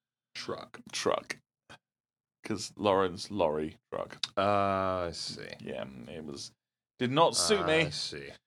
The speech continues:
Speaker 2: Especially when you see pictures of me from that age. I had,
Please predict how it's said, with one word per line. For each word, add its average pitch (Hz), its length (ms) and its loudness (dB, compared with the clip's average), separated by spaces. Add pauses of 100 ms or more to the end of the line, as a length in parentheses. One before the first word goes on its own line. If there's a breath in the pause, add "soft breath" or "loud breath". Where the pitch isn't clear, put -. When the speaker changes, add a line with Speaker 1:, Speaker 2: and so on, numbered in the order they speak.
(260)
Speaker 2:
Especially 135 260 0
when 135 100 0
you 113 60 2
see 127 180 2
pictures 117 360 0
of 113 60 4
me 113 100 4
from 107 140 -4
that 104 160 4
age. 113 340 0
I 110 140 4
had, 107 240 2